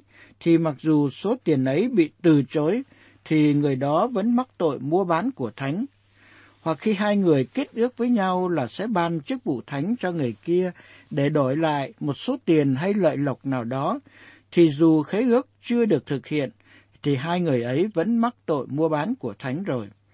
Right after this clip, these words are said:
Dĩ nhiên, xét về phương diện luân lý, thì nguyên chủ ý muốn thực hiện việc mua bán của thánh thì cũng đủ làm cho một người phạm tội này rồi. Nhưng về phương diện giáo luật, người ta chỉ có thể nói được một người mắc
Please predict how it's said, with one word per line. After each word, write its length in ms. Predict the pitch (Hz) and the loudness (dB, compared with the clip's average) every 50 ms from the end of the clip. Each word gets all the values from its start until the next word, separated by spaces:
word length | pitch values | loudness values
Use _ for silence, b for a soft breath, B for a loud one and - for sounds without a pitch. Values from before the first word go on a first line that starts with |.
| b b b b b b | b b b b b b
Dĩ 200 | - 160 202 233 | -2 0 2 2
nhiên, 460 | 226 190 185 180 180 180 175 175 170 | 4 4 4 4 4 4 0 -2 -4
xét 380 | - - - - 226 247 254 | -6 -10 -8 -4 -4 -4 -2
về 140 | - 165 131 | -2 -2 -2
phương 240 | - - 180 190 190 | -2 -2 -4 -4 -2
diện 200 | 175 175 139 123 | 0 0 0 0
luân 280 | 135 156 170 180 175 165 | 0 0 2 2 2 2
lý, 280 | 170 165 175 220 262 269 b b b b b - | 4 4 4 4 2 -2 b b b b b -2
thì 120 | 151 139 | 0 2
nguyên 380 | 147 165 202 226 220 214 214 208 - | 2 4 4 4 6 4 4 2 0
chủ 220 | - 160 131 113 | 0 0 0 0
ý 320 | 117 135 139 143 156 185 233 | -2 -4 -2 2 2 2 4
muốn 300 | 269 208 165 190 254 277 - | 2 0 0 0 -2 -2 -2
thực 180 | 156 135 - | -4 -4 -4
hiện 260 | - 151 139 123 127 123 | -4 -4 -2 -2 -2 -2
việc 280 | 131 131 117 - - | -4 -4 -4 -4 -6
mua 140 | 160 170 185 | -6 -4 -2
bán 240 | 185 170 180 233 254 | -2 0 0 -2 -2
của 200 | - - 123 110 _ | -2 -4 -8 -8 _
thánh 300 | - 135 135 156 208 277 B B B B B B B - | -8 -6 -4 -2 -4 -4 B B B B B B B -4
thì 200 | 151 139 139 - | -2 0 0 -2
cũng 400 | - - 175 233 285 277 254 160 | -2 -4 -2 0 0 0 0 0
đủ 420 | 139 127 117 120 143 170 175 - _ _ - | 0 0 2 0 0 -2 -2 -4 _ _ -10
làm 320 | - 151 151 143 131 127 117 | -6 -2 -2 0 -2 -2 -4
cho 160 | - 190 190 | -4 -4 -4
một 220 | 196 165 127 113 | -4 -4 -4 -4
người 220 | 127 135 135 123 113 | -4 -2 -2 -2 -4
phạm 360 | _ - - 147 127 117 120 | _ -6 -6 -6 -6 -6 -8
tội 240 | - - 139 123 123 | -8 -6 -6 -6 -4
này 220 | 135 135 131 131 | -4 -4 -4 -4
rồi. 280 | 123 135 135 127 117 110 113 _ b b b b b b b b b b | -2 -2 -2 -2 -4 -6 -12 _ b b b b b b b b b b
Nhưng 260 | 165 185 190 190 180 | -2 -2 -2 -2 0
về 200 | 156 143 127 120 | 0 0 0 0
phương 280 | - - - 180 185 160 | -2 -2 -4 -4 -2 0
diện 220 | 175 147 120 127 | -2 -2 -2 -4
giáo 220 | 123 135 143 170 240 | -4 -4 -2 0 0
luật, 220 | 254 202 156 120 _ b b b b b | 0 0 0 -2 _ b b b b b
người 140 | - 147 147 | -2 -2 -2
ta 200 | - - 202 214 208 | 0 0 -4 -4 -2
chỉ 140 | - 143 123 | -4 -6 -6
có 140 | 113 - 240 247 | -4 -6 -8 -4
thể 160 | - 147 120 | -4 -4 -4
nói 340 | 120 127 135 147 175 254 294 | -2 -2 -2 -2 -2 -2 0
được 260 | 240 170 139 123 135 | 0 0 -2 0 -2
một 160 | 135 131 127 | -6 -4 -2
người 260 | 139 139 139 131 127 | -2 -2 0 0 -2
mắc 240 | 120 143 185 247 - | -2 -2 -6 -6 -8